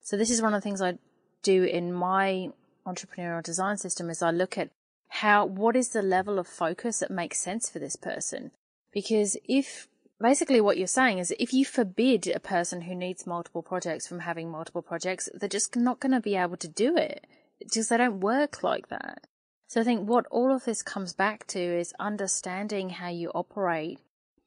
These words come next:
how you function, like, how you do well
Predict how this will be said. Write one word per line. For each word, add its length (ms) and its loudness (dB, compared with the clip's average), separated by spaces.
how 140 -4
you 180 2
function, 580 -6
like, 160 -8
how 160 -4
you 220 -4
do 280 -2
well 500 0